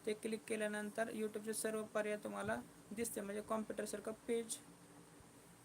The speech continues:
पेज ओपन होतं. आणि वैशाली म्हणतात, "बहुतेक,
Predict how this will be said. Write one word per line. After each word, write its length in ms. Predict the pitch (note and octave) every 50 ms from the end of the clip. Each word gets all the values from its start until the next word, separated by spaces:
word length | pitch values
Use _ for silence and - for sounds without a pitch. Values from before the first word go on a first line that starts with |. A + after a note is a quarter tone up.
| - - - - - - - -
पेज 220 | - A3 A3 G#3 A3+
ओपन 280 | A3+ A3+ - A3 G#3+
होतं. 300 | G#3 G3+ - - E3 D#3 D#3 D#3 - - - - - - - - - - - - - - - - - - - - - - - - - - - - - - - -
आणि 220 | - G3 F#3+ G3+ G3+
वैशाली 300 | G#3 G#3+ G#3+ A3+ A3 A3+
म्हणतात, 200 | A3+ A3 A3 A3
"बहुतेक, 440 | G#3 G#3+ G#3+ G#3+ G#3 A3+ A3+ A3